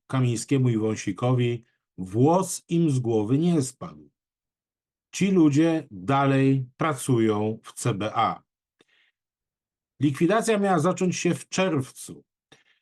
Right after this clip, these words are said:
Yy, miały nastąpić weryfikacje kadrowe,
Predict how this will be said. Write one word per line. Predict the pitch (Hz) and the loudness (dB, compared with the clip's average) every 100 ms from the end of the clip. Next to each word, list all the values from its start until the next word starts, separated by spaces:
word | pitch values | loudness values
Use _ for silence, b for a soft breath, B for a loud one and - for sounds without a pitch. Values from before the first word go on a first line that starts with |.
| _ - | _ -8
Yy, | 107 107 107 107 107 101 | -4 0 0 0 0 0
miały | 110 117 131 135 135 | -2 0 2 2 2
nastąpić | 135 131 139 131 127 120 110 - 113 107 | 0 0 2 2 0 -4 -4 -6 0 0
weryfikacje | 98 147 139 131 131 135 131 123 110 | 2 0 0 0 -2 -2 -2 -2 -2
kadrowe, | - 95 101 180 190 160 156 | -4 -6 0 2 2 2 0